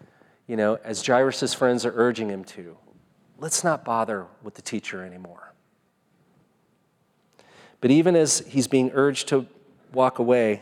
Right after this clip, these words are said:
here's what's also important to see. Jesus never walks away. Jesus actually persists.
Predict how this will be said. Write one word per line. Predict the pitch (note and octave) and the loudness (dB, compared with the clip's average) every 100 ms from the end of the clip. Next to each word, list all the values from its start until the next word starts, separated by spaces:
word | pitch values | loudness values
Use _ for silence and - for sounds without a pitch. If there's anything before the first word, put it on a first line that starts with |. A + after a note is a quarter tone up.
| - | -4
here's | D3+ C#3 | -2 -2
what's | C3 - | -2 -2
also | B2 - B2 | 0 2 2
important | A2+ A#2 A#2 | 2 0 0
to | A2 | 0
see. | - G#2+ G2 - - - | 0 -2 -4 -8 -20 -2
Jesus | C3+ B2+ A#2+ A#2+ | 0 2 0 0
never | A2 A2 | 2 2
walks | G#2 G2+ - | 2 -2 -4
away. | A#2 G#2+ G2+ | -4 -2 -4
Jesus | A2+ B2 - A#2+ | -6 -6 0 0
actually | G#2+ A#2+ G#2+ | 0 -4 -6
persists. | - F#2+ - A#2 G2+ - - | -8 -10 -4 -2 -2 -2 -2